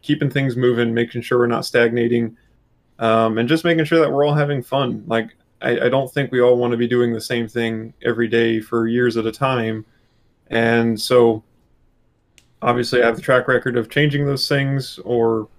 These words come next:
making suggestions. C C P listens or, or works around them. Uh, and I just think having that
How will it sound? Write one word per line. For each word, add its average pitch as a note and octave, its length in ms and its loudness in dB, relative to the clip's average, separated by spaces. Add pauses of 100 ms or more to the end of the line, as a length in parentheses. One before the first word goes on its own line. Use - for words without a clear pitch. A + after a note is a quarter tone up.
(140)
making A2+ 260 -4
suggestions. B2+ 760 -2
C - 220 -10
C - 160 -12
P A2+ 240 -4
listens B2 560 -4
or, A2+ 80 -2
or A2+ 280 -2
works A#2+ 280 -6
around D3 300 2
them. D3+ 260 2 (640)
Uh, A#2+ 240 0
and A#2+ 120 0
I B2 60 4
just A#2+ 200 0
think C3+ 160 0
having B2 400 0
that A#2+ 380 2